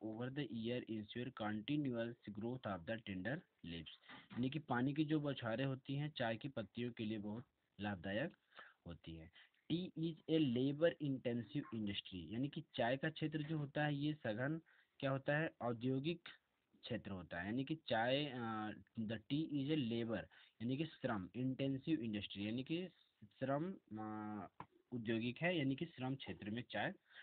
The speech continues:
होता है, यानी कि चाय को उत्पादन करने के लिए कुशल श्रमिक की जरूरत पड़ती है। It requires abundant, cheap and skilled labor, यानी इस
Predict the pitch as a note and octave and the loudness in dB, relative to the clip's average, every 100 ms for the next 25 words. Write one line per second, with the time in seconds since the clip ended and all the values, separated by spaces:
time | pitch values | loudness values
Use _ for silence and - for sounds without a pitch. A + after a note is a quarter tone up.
0 | - - G2 D#2 E2 D#2+ F2 - - A#2 | -18 -8 -8 -6 -8 -8 -14 -20 -6 -2
1 | C3 D3+ - A#2+ C#3 D3+ D#3+ D#3+ C#3+ A#2+ | 0 -2 2 4 4 2 0 0 -2 0
2 | A2 C3 C3+ C#3 C#3 C#3+ D3+ D#3+ - C3+ | 0 0 0 0 0 0 0 -2 -4 -6
3 | B2+ D#3 D#3+ A#2+ G#2+ A2 - C3+ A2 F#2+ | -2 -2 -2 -2 -2 -4 -2 -2 -2 -4
4 | G#2 - - _ - - D#2 D#2+ D#3 E2+ | -2 -4 -6 _ -10 -10 -8 -12 -10 -12
5 | - - - - - D3+ D#3+ D#3 D#3+ D#3 | -16 -20 -20 -20 2 6 6 2 0 4
6 | D3 D#3 - B2 B2 C#3+ C#3+ D3 D3 - | 4 2 -2 -4 -2 -2 -2 -4 -4 -4
7 | C3+ C#3+ - A2 A2 A#2 G#2 - C3 C3+ | -2 -2 -4 -6 -6 -8 -10 -2 -2 0
8 | G#2+ F2+ D#2 D#2+ - _ _ A#2+ B2 A#2 | -2 -2 -4 -8 -10 _ _ -4 -2 -4